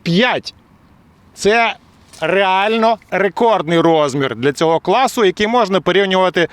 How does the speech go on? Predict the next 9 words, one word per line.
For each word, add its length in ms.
з 100
машинами 840
старших 560
класів, 480
наприклад, 460
з 40
подовженою 720
версією 440
С-класу 480